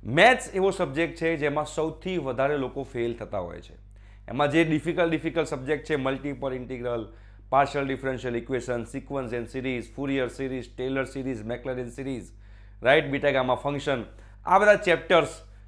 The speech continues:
છોકરાઓને બહુ જ ટફ પડતા હોય છે. અને હું લાઈવ સેશનમાં ઘણા બધા એક્ઝામ્પલની પ્રેક્ટિસ કરાવી રહ્યો છું અને રિવિઝન પણ કરાવી રહ્યો છું. એમાં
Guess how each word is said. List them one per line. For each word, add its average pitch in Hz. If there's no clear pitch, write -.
છોકરાઓને 175
બહુ 165
જ 180
ટફ 147
પડતા 131
હોય 123
છે. 147
અને 185
હું 170
લાઈવ 131
સેશનમાં 139
ઘણા 165
બધા 185
એક્ઝામ્પલની 156
પ્રેક્ટિસ 165
કરાવી 160
રહ્યો 165
છું 175
અને 156
રિવિઝન 190
પણ 196
કરાવી 156
રહ્યો 147
છું. 147
એમાં 156